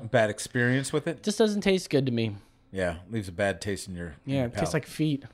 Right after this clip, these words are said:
Speaker 1: All of it.
Speaker 2: All
Speaker 1: Even
Speaker 2: of
Speaker 1: the
Speaker 2: it.
Speaker 1: naan. You don't like the, you, the naan bread?
Speaker 2: Well,
Speaker 1: I
Speaker 2: bread's,
Speaker 1: w-,
Speaker 2: oh,
Speaker 1: man, I
Speaker 2: I
Speaker 1: went
Speaker 2: suppose.
Speaker 1: to, but
Speaker 2: We're,
Speaker 1: what
Speaker 2: we're
Speaker 1: about
Speaker 2: getting,
Speaker 1: saffron rice?
Speaker 2: we're getting way far off, uh, the
Speaker 1: Okay,
Speaker 2: brew world
Speaker 1: I'm giving it
Speaker 2: here.
Speaker 1: a three.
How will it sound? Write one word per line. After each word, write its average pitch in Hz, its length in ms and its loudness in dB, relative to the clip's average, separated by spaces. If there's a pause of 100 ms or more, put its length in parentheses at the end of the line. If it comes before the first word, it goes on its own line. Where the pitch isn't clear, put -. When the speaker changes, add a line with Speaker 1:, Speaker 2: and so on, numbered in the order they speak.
(800)
Speaker 1:
All 151 300 8
of 123 100 2
it. - 180 -6 (160)
Speaker 2:
All 123 160 8
Speaker 1:
Even 175 140 6
Speaker 2:
of 170 80 6
Speaker 1:
the 143 60 0
Speaker 2:
it. 127 40 0
Speaker 1:
naan. 139 440 0 (240)
You 123 100 -4
don't 135 140 0
like 135 180 0
the, 120 180 -10
you, 123 160 -8 (520)
the 120 160 -4
naan 123 420 0
bread? 147 380 2 (760)
Speaker 2:
Well, 180 200 4
Speaker 1:
I - 40 6
Speaker 2:
bread's, 190 560 2
Speaker 1:
w-, 175 100 2
Speaker 2:
oh, - 20 6
Speaker 1:
man, 135 240 2
I 123 60 -4
Speaker 2:
I - 40 4
Speaker 1:
went 147 220 2
Speaker 2:
suppose. 135 380 4
Speaker 1:
to, - 160 -20
but 143 200 2
Speaker 2:
We're, - 60 -16
Speaker 1:
what 196 260 2
Speaker 2:
we're 196 60 6
Speaker 1:
about 196 200 10
Speaker 2:
getting, 226 180 10
Speaker 1:
saffron 131 540 6
rice? 82 460 -10 (140)
Speaker 2:
we're 151 80 -10
getting 170 180 2
way 143 120 4
far 131 340 4
off, 117 240 2
uh, 113 140 2
the 107 100 0
Speaker 1:
Okay, - 60 -2
Speaker 2:
brew 113 220 4
world 104 160 2
Speaker 1:
I'm 101 40 2
giving 123 200 6
it - 20 2
Speaker 2:
here. 101 100 0
Speaker 1:
a 87 40 -4
three. 87 420 -10